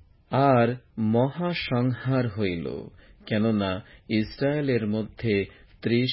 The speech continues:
সহস্র পদাতিক মারা পড়িল। আর ঈশ্বরের সিন্দুক শত্রু হস্তগত হইল এবং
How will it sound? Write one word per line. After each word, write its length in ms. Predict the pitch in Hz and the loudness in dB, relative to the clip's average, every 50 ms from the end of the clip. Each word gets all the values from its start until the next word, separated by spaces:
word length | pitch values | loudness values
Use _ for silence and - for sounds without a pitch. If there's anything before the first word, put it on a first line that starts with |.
| - - - | -4 -8 -10
সহস্র 800 | - - - 113 110 110 123 123 123 - - - 110 104 101 98 - - - _ _ - - | -16 -10 -6 -4 -4 -2 -2 -4 -4 -6 -4 0 0 0 0 0 -4 -10 -20 _ _ -6 -2
পদাতিক 680 | 104 101 101 98 104 117 120 120 - 104 98 95 92 - - _ - _ _ _ _ _ - | 0 2 2 2 2 0 0 0 0 0 0 0 -2 -4 -10 _ -20 _ _ _ _ _ -6
মারা 600 | - 107 101 101 101 101 101 104 107 117 120 123 120 - | -2 -2 0 0 0 0 2 2 2 0 0 -2 -4 -4
পড়িল। 480 | 113 101 92 90 85 82 - 69 - - _ _ _ _ - | -4 -2 -2 -2 -4 -4 -6 -8 -10 -10 _ _ _ _ -2
আর 500 | 120 127 135 131 120 117 120 135 147 156 - _ _ _ - | 2 4 4 6 6 4 2 2 0 -4 -10 _ _ _ -4
ঈশ্বরের 760 | - 123 131 160 160 - - - - 190 180 147 123 120 117 | 0 2 2 2 2 -2 -6 -4 -2 0 2 2 4 4 2
সিন্দুক 720 | 113 - - 117 110 113 113 113 113 113 117 101 92 95 - - - - - - | 2 0 0 0 2 2 2 2 4 4 4 2 2 -2 -6 -10 -20 -20 -20 -18
শত্রু 680 | - - - - 135 131 135 - - - 147 165 170 156 127 | -16 -12 -4 0 0 0 0 -2 -8 -6 -4 -2 -2 -2 -2
হস্তগত 960 | - 120 117 113 - - - - 123 107 110 107 104 - - 104 98 95 95 - - _ _ - - | -4 -4 -4 -4 -6 -10 -6 -4 -2 0 0 0 -2 0 -2 -2 -2 -2 -4 -10 -18 _ _ -6 0
হইল 280 | 117 107 95 90 87 82 82 - - - 127 - _ _ _ _ _ - | 2 2 2 2 -2 -4 -8 -8 -12 -14 -16 -20 _ _ _ _ _ 0
এবং 440 | 110 110 101 107 107 104 101 101 | 0 2 2 2 2 2 0 -2